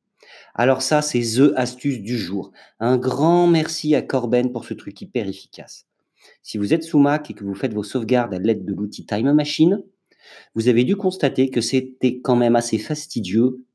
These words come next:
tellement c'est long. Il faut savoir que par défaut, mac O S limite la consommation du C P U de certains processus fonctionnant en tâche de fond. Ainsi, cela ralentit considérablement votre sauvegarde.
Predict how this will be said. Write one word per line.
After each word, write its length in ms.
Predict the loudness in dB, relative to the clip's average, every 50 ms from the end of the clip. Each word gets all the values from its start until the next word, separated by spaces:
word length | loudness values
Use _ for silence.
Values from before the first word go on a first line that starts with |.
| _ _
tellement 480 | 0 2 4 6 6 8 8 8 6 4
c'est 240 | 0 -2 -6 -4 -4
long. 420 | -2 0 2 2 2 0 -2 -6 -12 _ _ _ _ _ _ _ _ _ _ _ _ _ _ _ _ -20 -20 -16 _ -10
Il 100 | -6 -2
faut 100 | 0 0
savoir 300 | 2 4 4 4 4 2
que 100 | 2 0
par 220 | 0 -2 0 0
défaut, 460 | 2 0 2 4 4 4 4 2 -2 _ _ _ _ _ _ _ _ _ _ _ _ _ 4
mac 260 | 4 6 6 6 6 4
O 20 |
S 180 | 4 4 4 4
limite 280 | 6 6 6 6 4
la 80 | 2 -2
consommation 640 | -2 -4 -2 0 2 2 2 2 0 2 2 2
du 100 | 2 2
C 180 | -2 -4 -4 -2
P 140 | 2 4 4
U 100 | 4 4
de 60 | 2
certains 260 | 0 -6 -4 -2 -2
processus 580 | -2 -2 -4 -4 -2 -4 -4 -2 -4 -4 -4 -4
fonctionnant 380 | -4 -4 0 2 2 2 2
en 60 | 2
tâche 180 | 0 0 0 0
de 100 | 0 -2
fond. 280 | -2 -2 -4 -4 -4 -6 _ _ _ _ _ _ _ _ _ _ _ _ _ _ _ _ _ _ _ -4
Ainsi, 400 | -4 -2 -2 -2 -4 -4 -6 -6 -8
cela 300 | -6 -2 -2 0 0 0
ralentit 480 | 0 0 0 0 0 -2 -4 -6 -2
considérablement 680 | 0 0 0 0 2 2 2 4 4 4 4 4 4 4
votre 220 | 2 2 0 0
sauvegarde. 560 | 0 0 0 -2 0 0 0 0 -2 -4 -8